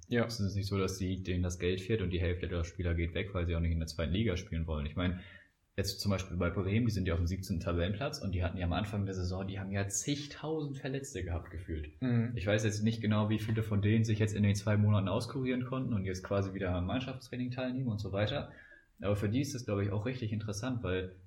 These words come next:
Speaker 2: die können ja wieder völlig neu angreifen.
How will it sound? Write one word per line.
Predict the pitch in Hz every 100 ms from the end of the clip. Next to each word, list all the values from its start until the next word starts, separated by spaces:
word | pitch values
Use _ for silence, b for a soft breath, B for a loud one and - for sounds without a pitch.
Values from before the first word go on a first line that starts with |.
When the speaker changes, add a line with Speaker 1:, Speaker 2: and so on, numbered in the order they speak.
| _ -
Speaker 2:
die | -
können | 117
ja | 113 104 104
wieder | 101 101
völlig | 98 - 135 127
neu | 113 104
angreifen. | 98 107 82 73 73 - -